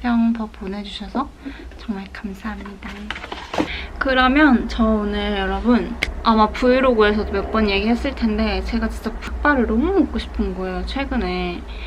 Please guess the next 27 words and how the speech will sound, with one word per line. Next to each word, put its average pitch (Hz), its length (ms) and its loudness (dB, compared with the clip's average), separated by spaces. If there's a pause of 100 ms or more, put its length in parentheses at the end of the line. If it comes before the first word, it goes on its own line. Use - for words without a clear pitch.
(220)
최근도 415 380 8
아니고 208 260 4
몇 190 200 -2
달 294 160 8
됐어요. 190 420 -2
근데 190 500 -4 (520)
위험 233 420 8
오고 226 640 4
막 185 160 -2 (360)
이러다 214 300 2
보니까 196 380 -4
닭발을 208 500 2
진짜 - 200 -6
참았거든요. 214 680 0
닭발은 302 800 4
솔직히 330 300 0
매콤해야 277 540 4
맛있기도 220 480 0
하고, 247 440 0 (480)
안 220 180 10
매콤한 302 500 8
닭발 220 300 0
찾기 285 320 -4
힘들기도 285 520 6
하고, 226 540 2
어쨌든 196 580 -2
간. 214 200 2